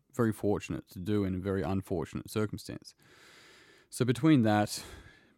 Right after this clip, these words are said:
you know, nearly looking at bankruptcy at one stage, having business partners come and go, and then multiple lockdowns with covid, um, liquidating a business. There's been plenty of ups and downs in business.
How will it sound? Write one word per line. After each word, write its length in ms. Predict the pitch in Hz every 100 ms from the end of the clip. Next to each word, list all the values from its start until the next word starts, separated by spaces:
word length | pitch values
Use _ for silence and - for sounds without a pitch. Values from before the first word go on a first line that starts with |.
| -
you 100 | 107
know, 160 | - -
nearly 320 | 110 117 117
looking 280 | 110 110 104
at 120 | 95
bankruptcy 480 | 98 98 95 - 104
at 80 | 87
one 160 | 98
stage, 500 | 98 98 98 90 - - - - - -
having 220 | - 104 101
business 280 | 107 104
partners 340 | 101 104 73 -
come 340 | - 101 101
and 200 | - 95
go, 400 | 95 98 98 98 95 -
and 220 | - 95
then 440 | 95 95 92 92 - -
multiple 320 | 98 98 104
lockdowns 480 | 101 95 104 95 98
with 140 | 87
covid, 480 | - 107 101 98 98 - _ - - - _ -
um, 400 | 92 90 76 -
liquidating 540 | 104 107 110 107 107
a 40 | 104
business. 580 | 104 104 104 98 - - -
There's 260 | 117 113 110
been 460 | 110 113 113 110
plenty 240 | - 123 120
of 80 | 110
ups 120 | 101
and 100 | 101
downs 140 | 98
in 80 | 92
business. 440 | 90 90 - -